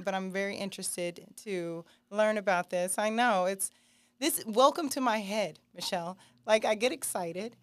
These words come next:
and I bounce around a little bit. <laughs> And so,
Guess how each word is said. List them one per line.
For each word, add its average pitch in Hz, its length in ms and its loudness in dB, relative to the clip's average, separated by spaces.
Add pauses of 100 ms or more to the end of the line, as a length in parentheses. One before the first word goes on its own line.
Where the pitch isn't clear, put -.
(240)
and 220 180 2
I 226 100 2
bounce 220 300 0
around 294 320 -2
a - 20 -6
little 165 240 -6
bit. 151 300 -8
<laughs> - 40 -6
And 202 480 -2 (160)
so, 233 460 0